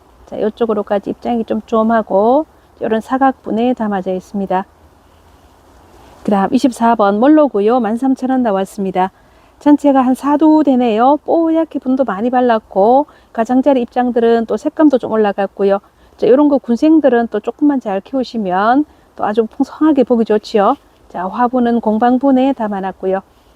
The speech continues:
그다음 이십오 번 스위티고요. 팔천 원 나왔습니다. 큼직한 얼굴이 있고요. 자, 입장 가장자리에 살짝 각진 면도 조금씩 보이고요. 옆에 떼기 하나 달아주고 있습니다.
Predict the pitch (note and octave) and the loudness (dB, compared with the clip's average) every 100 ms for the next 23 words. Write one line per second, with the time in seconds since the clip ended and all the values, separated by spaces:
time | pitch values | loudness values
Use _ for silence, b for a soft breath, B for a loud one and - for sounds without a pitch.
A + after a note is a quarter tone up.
0 | _ _ _ _ _ _ _ b b b | _ _ _ _ _ _ _ b b b
1 | - G#3+ F#3+ - B3+ B3 A3+ A3 F#3+ A3 | -4 0 0 0 -2 2 2 2 0 0
2 | - D#4 D4+ D4 B3 G#3 A#3 C4+ C4+ C#4 | -2 -2 0 0 2 2 2 2 0 -2
3 | C#4 C4 G#3+ F#3+ F#3+ - G3 F#3 F#3+ b | 0 -2 -2 -2 -4 -6 -6 -4 -6 b
4 | b b - C#4 D#4 D#4+ D4+ C#4 B3 A#3+ | b b -2 4 4 4 2 2 0 -2
5 | A3 - G#3+ G3 F#3 A#3+ D#4+ b b b | -2 -2 -2 0 2 2 0 b b b
6 | - G3 F#3 A#3+ - B3+ A3+ A3+ B3 C4+ | -10 -6 -4 -4 -2 -2 -2 -2 0 0
7 | B3+ A#3+ A#3+ - E4+ D#4+ F4 B3 B3 - | 0 0 0 -4 -6 -4 -4 -2 -4 0
8 | C4+ A#3+ A3+ G#3+ A3+ A3+ A#3 G3+ G#3 G#3 | 0 2 -2 -4 -4 -6 -2 0 0 0
9 | F#3+ F#3 A3 D#4 - b b - B3 - | 0 2 2 2 -2 b b 0 0 0
10 | B3 A#3+ A#3 - B3+ B3+ A#3 G#3+ G#3+ A3 | 0 0 0 -2 -4 -2 -2 -2 -2 0
11 | G#3+ G#3+ G#3 - A3 G#3 G3 B3 | 0 0 0 -2 -4 -2 0 -2